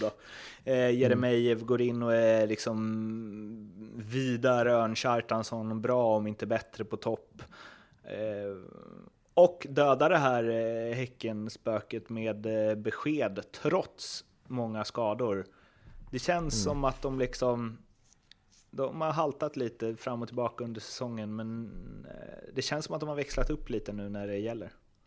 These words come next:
Speaker 2: Ja, nej, jag, eh, det är starkt av dem. Det är, det är så att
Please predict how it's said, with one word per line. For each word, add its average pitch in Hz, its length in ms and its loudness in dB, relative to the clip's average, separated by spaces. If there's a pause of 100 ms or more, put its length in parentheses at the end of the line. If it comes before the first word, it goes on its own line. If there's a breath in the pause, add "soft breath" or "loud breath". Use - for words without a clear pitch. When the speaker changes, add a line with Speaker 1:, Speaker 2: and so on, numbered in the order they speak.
(840 soft breath)
Speaker 2:
Ja, 123 300 2
nej, 147 220 4
jag, 131 400 8
eh, 120 120 4 (960 loud breath)
det - 120 -6
är 120 60 2
starkt 135 300 4
av 87 80 0
dem. 101 180 2
Det 131 80 4
är, 131 240 6
det 143 140 2
är 131 60 4
så 135 260 8
att - 200 0